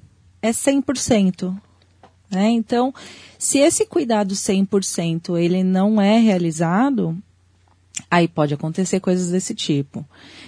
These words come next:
Então, é como, por exemplo, a gente compra um carro e a gente vai pegar o carro zero na concessionária, a gente tem as revisões periódicas que são obrigatórias, senão você perde a garantia, certo?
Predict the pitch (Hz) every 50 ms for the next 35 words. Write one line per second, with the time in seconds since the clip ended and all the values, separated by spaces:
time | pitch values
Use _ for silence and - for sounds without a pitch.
0 | - - 185 180 - 208 214 233 247 262 262 - - 233 233 - - 277 262 269
1 | 277 285 277 240 - 285 269 262 269 254 220 220 202 196 208 202 196 190 208 233
2 | 240 - 269 - - - 247 285 262 - 214 196 196 - 208 196 208 247 285 269
3 | 240 196 180 165 151 180 185 - _ - - - - - - - - - _ _
4 | - - 208 214 220 226 226 226 226 202 220 220 226 220 - - 247 240 247 247
5 | - - 196 185 175 180 214 208 202 - 226 202 196 190 190 - - 190 180 185
6 | 180 180 165 165 190 196 208 214 208 185 180 175 165 165 - 165 165 - 165 165
7 | - - 160 151 160 175 196 226 247 247 208 190 190 190 208 220 - - - 240
8 | 226 233 226 220 240 208 214 220 202 196 214 226 240 - - - 220 208 208 214
9 | 220 214 - - 233 226 - - - - 262 269 277 240 202 247 254 294 311 294
10 | _ - 220 208 220 226 254 - - 254 254 - 285 - - 262 254 254 247 233
11 | 247 269 320 339 - - - 190 156 147 139 143 - - 202 180 165 156 151 -
12 | - 147 147